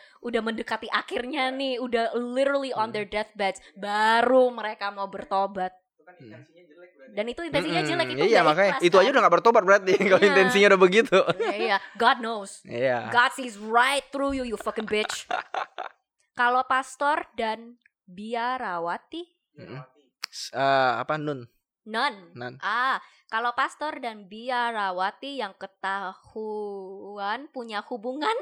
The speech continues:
Speaker 1: diapain, Kak?
Speaker 2: Wah, gua nggak tahu,
Speaker 1: Di-
Speaker 2: karena ini Katolik. Mm-mm, gua kurang tahu bagaimana, tapi biasa ada disiplinnya.
Speaker 1: Oke.
Speaker 2: Ada, ada, ada apa ya?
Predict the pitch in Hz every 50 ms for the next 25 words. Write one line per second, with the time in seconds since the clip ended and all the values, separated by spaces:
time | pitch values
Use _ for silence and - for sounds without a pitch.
0 | 466 - - - - 214 220 202 208 - 208 208 233 269 330 359 330 - 262 247
1 | - - - - - - 123 - - _ - 135 156 160 156 143 135 - 139 -
2 | - - - - - 139 143 147 170 185 185 160 160 160 175 185 180 - 147 -
3 | - 160 160 143 - - _ _ _ _ _ _ _ _ _ _ _ _ _ _
4 | _ _ _ _ _ _ _ 135 120 127 123 117 120 127 151 147 156 151 143 143
5 | 139 - 131 143 151 139 147 143 127 131 131 127 131 135 139 139 113 - 160 -
6 | 320 262 208 190 - 262 214 185 165 151 - 170 147 - 165 156 160 156 139 117
7 | - - _ _ _ _ _ _ 214 226 - 214 202 208 - - _ _ _ -
8 | 123 135 135 135 120 120 143 147 147 131 123 139 151 170 196 - 180 185 262